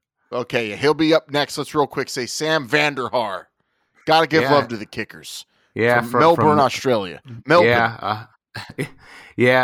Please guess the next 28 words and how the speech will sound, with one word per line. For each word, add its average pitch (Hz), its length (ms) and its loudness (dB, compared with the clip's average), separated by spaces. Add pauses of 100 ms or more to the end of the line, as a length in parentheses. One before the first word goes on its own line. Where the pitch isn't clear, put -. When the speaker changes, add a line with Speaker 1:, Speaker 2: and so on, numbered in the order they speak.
(120)
Speaker 2:
uh, 110 420 2
yeah. 113 200 0
I 110 60 -2
guess 151 220 -2
this 156 180 -4
guy's 131 300 0
gonna 123 160 -2
be 117 120 -2
the 113 100 -2
next - 240 -8
punter. 117 420 -2 (340)
Uh, 92 340 0
it 95 160 -10
seems 104 380 -6
like, 92 400 -6 (320)
uh, 87 280 -2
the 92 100 -8
next 117 240 -4
Kirk - 340 -4
Christodoulou, 104 760 -4 (340)
uh, 85 140 -6
coming 113 320 -4
out 104 180 -2
of 95 80 -8
that, 95 180 -6 (140)
that 90 240 -18
punting 143 400 -2
factory 82 680 -8